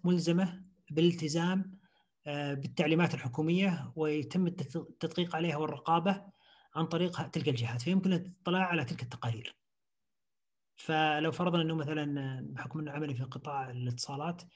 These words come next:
شركات الاتصالات جميعها يحصل عليها التدقيق. إذا تكلم عن البنوك، جميع البنوك يحصل عليها التدقيق، حتى وإن كانت قطاع خاص. فيمكن الاعتماد على تقارير هذه التدقيق. إذا هذا برضو، آه، ما هو موجود،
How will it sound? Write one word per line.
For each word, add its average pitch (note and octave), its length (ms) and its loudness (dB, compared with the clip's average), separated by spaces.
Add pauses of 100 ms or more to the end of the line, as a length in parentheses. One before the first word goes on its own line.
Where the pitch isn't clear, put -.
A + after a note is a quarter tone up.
(160)
شركات F3 320 2
الاتصالات F3 420 2
جميعها E3+ 280 4
يحصل D#3+ 220 -4
عليها C3+ 160 0
التدقيق. B2 520 -6 (200)
إذا D3+ 80 -2
تكلم E3 340 2
عن D#3 100 -2
البنوك، D#3 380 0 (240)
جميع D#3 180 -2
البنوك D3 260 -4
يحصل C#3+ 180 -8
عليها C#3 180 -6
التدقيق، A#2+ 280 -8
حتى D#3 200 -6
وإن C#3+ 100 -2
كانت C3 180 -6
قطاع - 180 -6
خاص. - 380 -12 (340)
فيمكن F#3+ 240 6
الاعتماد F#3 440 6
على E3+ 200 4
تقارير E3+ 440 0
هذه C#3+ 160 -2
التدقيق. A#2+ 400 -6 (840)
إذا G#3 240 10
هذا F3+ 360 8
برضو، D#3+ 500 2 (140)
آه، C3+ 400 -2
ما E3+ 140 6
هو F#3 120 8
موجود، F#3+ 500 6